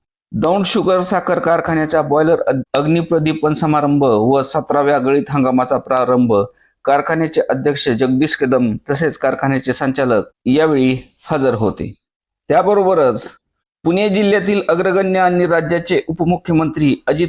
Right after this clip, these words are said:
पवार यांच्या अध्यक्षतेखाली कार्यरत असलेल्या माळेगाव सहकारी साखर कारखाना याने दोन हजार चोवीस पंचवीस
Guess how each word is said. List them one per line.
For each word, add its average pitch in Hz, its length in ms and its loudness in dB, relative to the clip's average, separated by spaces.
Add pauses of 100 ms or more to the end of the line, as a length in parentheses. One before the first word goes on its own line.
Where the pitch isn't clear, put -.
(100)
पवार 156 200 0
यांच्या 156 340 0 (100)
अध्यक्षतेखाली 139 840 -2 (100)
कार्यरत 147 480 2
असलेल्या 135 400 0
माळेगाव 143 480 2
सहकारी 135 540 0
साखर 131 380 -2
कारखाना 117 460 0
याने 113 380 0 (840)
दोन 180 200 0
हजार 175 280 2
चोवीस 170 400 0
पंचवीस 160 420 -2